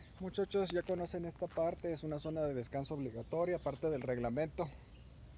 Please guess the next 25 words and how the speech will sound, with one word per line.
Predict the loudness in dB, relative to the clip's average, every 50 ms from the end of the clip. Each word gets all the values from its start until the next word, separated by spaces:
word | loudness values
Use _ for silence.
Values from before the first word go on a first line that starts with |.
| -16 -12 -8
Tenemos | -4 -2 0 0 0 0 0 -2 -4 -4
nuestro | -4 -6 -6 -6 -6 -2 -2 0 0 0 -2 -2 0
casco, | 0 2 2 2 0 0 0 0 2 2 -2 -6 -12 -16 -16 -16 -18 -18 -16 -14 -2 2
guantes, | 4 4 4 4 2 2 4 4 4 2 -2 -8 -14 -16 -12 -10
nuestro | -10 -10 -8 -6 -6 -6
equipo. | -4 -2 -2 -2 0 2 2 2 2 0 -4 -10 -16 -16 -16 -18 -18 -18 -16 -16 -16 -14 -4
Y | -2 -2 0
bueno, | 2 2 2 2 2 0 -2 -2 -8 -14 -18 -18 -16 -16 -18 -18 -18 -18 -16 -16 -14 -14 -14 -16 -16 -16 -16 -14 -14 -14 -14 -16 -16 -16 -16 -16 -14 -12 -6
día | 2 4 6 6 6 6
cuatro | 8 8 8 8 8 8 8 8
de | 8 6
julio. | 6 6 8 8 10 10 10 10 8 8 6 -2 -12 -14 -14 -14 -14 -12 -2
Y | 0 0 2 2 4
bueno, | 4 2 4 4 0 0
vamos | 0 0 0 0 0 0
a | 0
celebrar | 0 0 2 2 2 4 8 10 10 10 8 4 -2 -10 -14 -14 -16 -16 -16 -16 -16 -16 -16 -14 -14 -12 -12 -12 -14 -14 -16 -16 -16 -16 -16 -16 -16 -16 -16 -16 -16 -12 -4
mi | -4 -4
cumpleaños, | -2 0 -2 -2 0 4 4 4 4 4 2 -2 -4 0
¿por | 2 2 2
qué | 4 2 2
no? | 6 6 4 4 4 0
En | 6 6
la | 6 6
cumbre. | 6 4 2 6 6 6 6 6